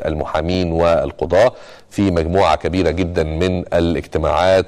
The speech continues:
والمفاوضات والمشاورات ومحاولات تقريب وجهات النظر حصل خلال الأيام اللي فاتت. سمعنا عن اجتماع، آه، حضره الدكتور أحمد فتحي سرور رئيس مجلس الشعب مع،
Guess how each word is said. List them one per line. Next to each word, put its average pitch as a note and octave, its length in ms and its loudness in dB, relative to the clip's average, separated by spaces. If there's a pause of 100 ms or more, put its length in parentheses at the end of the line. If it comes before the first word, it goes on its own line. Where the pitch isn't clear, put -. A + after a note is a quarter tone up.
والمفاوضات E2 920 0
والمشاورات E2 800 2
ومحاولات E2+ 540 0
تقريب F#2 300 -2
وجهات E2+ 280 0
النظر F2+ 320 0
حصل - 320 -4
خلال F2 200 2
الأيام E2 220 0
اللي D#2 120 -4
فاتت. A#2 320 0 (400)
سمعنا F2+ 440 2
عن F2+ 340 -2 (200)
اجتماع، E2+ 680 0
آه، D2+ 160 -2
حضره F2 400 0
الدكتور E2 360 0
أحمد E2 200 -2
فتحي - 260 -6
سرور F2 260 0
رئيس F#2 220 0
مجلس E2 160 0
الشعب F2 400 2
مع، F2+ 200 2